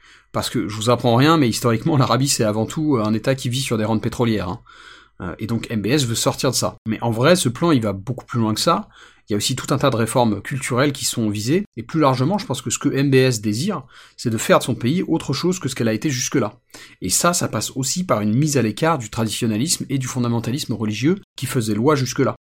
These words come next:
Alors ne me faites pas dire ce que j'ai pas dit, hein, je pense pas que M B S soit nécessairement motivé par, euh, sa grandeur d'âme, mais force est de constater que, euh, les changements qu'il est en train d'opérer vont profondément transformer la société saoudienne.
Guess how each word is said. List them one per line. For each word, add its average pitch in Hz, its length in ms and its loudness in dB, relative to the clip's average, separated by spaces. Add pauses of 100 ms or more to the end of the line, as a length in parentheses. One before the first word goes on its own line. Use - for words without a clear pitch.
(140)
Alors 110 160 -2
ne 113 60 4
me 131 80 4
faites 135 220 -4
pas 147 80 2
dire 160 120 4
ce - 60 -2
que - 80 -6
j'ai 127 140 2
pas 156 120 2
dit, 139 160 0
hein, 113 280 0
je 113 100 -8
pense 110 320 -8
pas 139 200 4
que 135 140 -4
M 104 140 0
B 107 60 -2
S 117 140 -2
soit 113 100 -4
nécessairement 117 560 0
motivé 113 400 -2
par, 98 300 -4
euh, 90 40 -6
sa 98 140 -6
grandeur 101 280 -4
d'âme, 170 280 0 (160)
mais 117 100 0
force 156 280 0
est 131 40 0
de 117 60 -6
constater 123 480 -2
que, 185 400 2
euh, - 160 -14
les 110 80 -8
changements 139 340 4
qu'il - 140 -6
est 110 60 -2
en 107 40 -2
train 160 140 2
d'opérer 123 280 2
vont 131 200 0
profondément 139 580 0
transformer 131 380 -2
la 135 80 0
société 123 360 -4
saoudienne. 139 420 -2